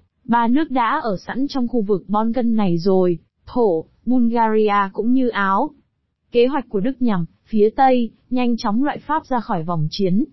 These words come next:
sau đó, loại Nga ra khỏi vòng chiến, ở phía Đông trước khi đế chế Sa Hoàng kịp huy động các đạo quân đông đảo.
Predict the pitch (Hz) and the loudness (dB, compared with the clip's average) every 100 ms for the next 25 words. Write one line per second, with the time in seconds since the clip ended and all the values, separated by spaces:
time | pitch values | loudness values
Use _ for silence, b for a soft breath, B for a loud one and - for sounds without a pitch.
0 | _ _ 247 214 202 170 165 214 320 _ | _ _ -2 0 2 2 2 0 -4 _
1 | _ _ - 240 214 202 226 233 233 226 | _ _ -4 -2 0 2 2 2 0 -2
2 | 214 165 175 160 - 190 185 277 - _ | -4 -4 -4 -4 -2 0 2 0 -4 _
3 | - 208 175 - 196 226 254 233 311 294 | -8 -4 -4 -2 0 2 2 2 -2 -4
4 | 247 208 185 208 247 214 226 269 220 220 | -2 0 0 0 -2 -2 0 -4 -2 -4
5 | 175 165 190 208 247 220 190 262 262 247 | -4 -4 -6 -2 0 0 -2 -4 -2 -2
6 | 214 240 226 233 220 214 202 151 | -2 0 2 2 2 2 0 -4